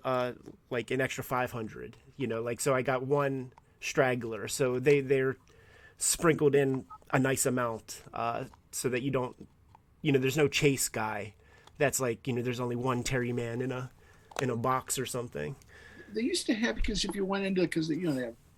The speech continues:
Speaker 2: the convenience stores everywhere. They would have those, they would have not the, the capsule things, but they were, like, in boxes.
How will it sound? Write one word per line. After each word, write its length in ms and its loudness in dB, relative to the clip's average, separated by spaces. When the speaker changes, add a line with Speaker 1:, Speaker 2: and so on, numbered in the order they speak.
Speaker 2:
the 80 -4
convenience 540 2
stores 340 -2
everywhere. 420 -4
They 120 4
would 120 4
have 340 0
those, 340 0
they 100 0
would 120 4
have 200 2
not 260 0
the, 120 2
the 160 -4
capsule 400 -2
things, 220 0
but 80 -4
they 80 -2
were, 80 0
like, 180 2
in 140 4
boxes. 640 0